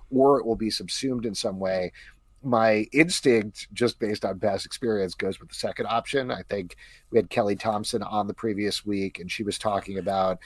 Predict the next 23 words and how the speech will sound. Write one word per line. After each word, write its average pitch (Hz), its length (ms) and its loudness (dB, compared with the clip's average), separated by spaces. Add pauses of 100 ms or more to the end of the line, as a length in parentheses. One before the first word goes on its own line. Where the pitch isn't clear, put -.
(360)
how 101 400 6
she - 140 4
had 123 120 4
the 147 60 4
Substack 165 500 4
book, - 280 -10
and 110 80 2
it 107 40 4
was 101 120 0
always 117 260 6
meant 113 180 -2
to 104 60 -12
go 113 120 4
to 104 140 0
Image 110 240 -4
Comics, 90 440 -8
or 107 100 -6
we 107 120 2
have 107 140 6
a 110 40 -2
lot 104 200 0
of, 92 80 -6
like, 95 340 -2